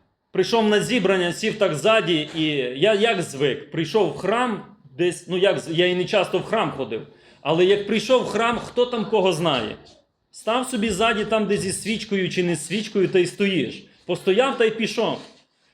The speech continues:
І я собі думав, то так і тут ма-, то і тут так, напевно. Я прийшов, ззаді собі став, думаю, я собі тут помолюся, щось своє послухаю та й піду. Як налетіли всі знайомитися, вітатися, я думаю,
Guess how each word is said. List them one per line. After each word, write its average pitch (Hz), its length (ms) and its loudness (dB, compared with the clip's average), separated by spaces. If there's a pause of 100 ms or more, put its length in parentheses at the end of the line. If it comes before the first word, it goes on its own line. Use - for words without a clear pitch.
І 139 120 -2
я 220 140 2
собі 240 240 -2
думав, 254 300 2
то 233 80 0
так 240 240 -4
і 277 60 -2
тут 302 240 -4
ма-, 170 280 0
то 208 60 2
і 214 100 2
тут 320 240 -2
так, 190 160 -4
напевно. 135 540 -2 (320)
Я 208 180 2
прийшов, 226 480 0
ззаді 202 300 2
собі 190 300 -4
став, 202 500 -6 (460)
думаю, 185 340 2
я 185 120 4
собі 185 240 -6
тут 185 220 -6
помолюся, 185 540 0
щось 156 220 -8
своє 170 260 2
послухаю 196 600 0
та 202 100 2
й 196 60 2
піду. 202 480 -4 (360)
Як 202 280 2
налетіли 247 520 2
всі 220 220 -4
знайомитися, 175 920 2
вітатися, 190 760 0
я 151 160 2
думаю, 185 500 2